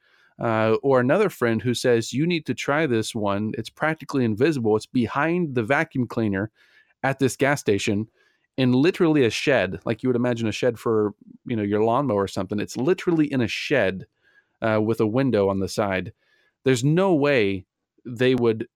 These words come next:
beat out the, the larger advertisers. Uh, there's no way that, uh, you know, Google search or something like that would encourage me to go there. Um,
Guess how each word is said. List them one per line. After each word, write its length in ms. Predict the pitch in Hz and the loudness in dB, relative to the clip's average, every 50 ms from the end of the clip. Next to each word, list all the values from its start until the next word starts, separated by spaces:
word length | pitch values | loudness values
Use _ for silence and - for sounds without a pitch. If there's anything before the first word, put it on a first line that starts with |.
| - 123 113 | -20 -14 -6
beat 200 | 110 127 131 135 | -2 0 2 2
out 220 | 120 113 113 107 - | 2 2 0 -2 -2
the, 100 | - 113 | -6 -6
the 160 | - 107 107 | -4 -2 0
larger 300 | 107 110 113 113 107 110 | 2 2 2 2 2 0
advertisers. 840 | 107 104 101 101 - 110 101 95 95 - 107 104 101 98 - - - - | 0 0 0 -2 -4 -4 -4 -4 -4 -4 -4 -4 -4 -6 -10 -12 -14 -12
Uh, 140 | - 120 110 - | -10 -10 -8 -6
there's 220 | 113 120 113 107 | -4 -4 -4 -2
no 220 | 123 135 147 156 | -2 -2 0 0
way 280 | 151 123 120 120 120 117 | 0 2 2 2 2 2
that, 220 | 110 110 107 - - - | 0 0 -2 -4 -4 -6
uh, 100 | 107 - - - - | -6 -6 -8 -10 -10
you 100 | 117 123 | -6 -4
know, 140 | 107 101 98 - 107 - | -2 -2 -4 -4 -6 -2
Google 220 | - 135 139 143 123 | -2 0 2 2 0
search 300 | - - 117 113 107 - | 2 2 0 0 0 -2
or 40 | 110 | -6
something 220 | - 127 - 123 110 | -6 -4 -2 -2 -2
like 100 | 101 - | 0 0
that 180 | 113 107 - | 0 0 0
would 120 | 104 110 107 | 0 0 -2
encourage 340 | 101 - - 117 110 98 | -2 -2 -2 -2 -2 0
me 80 | 113 113 | -2 -2
to 80 | 104 101 | -2 0
go 200 | 101 110 107 107 | 2 2 2 2
there. 340 | 101 98 92 90 90 90 - _ _ _ _ _ _ _ _ _ _ - | 2 2 0 0 0 -4 -6 _ _ _ _ _ _ _ _ _ _ -4
Um, 380 | 110 107 104 101 95 98 95 92 | -2 0 0 0 0 -2 -4 -6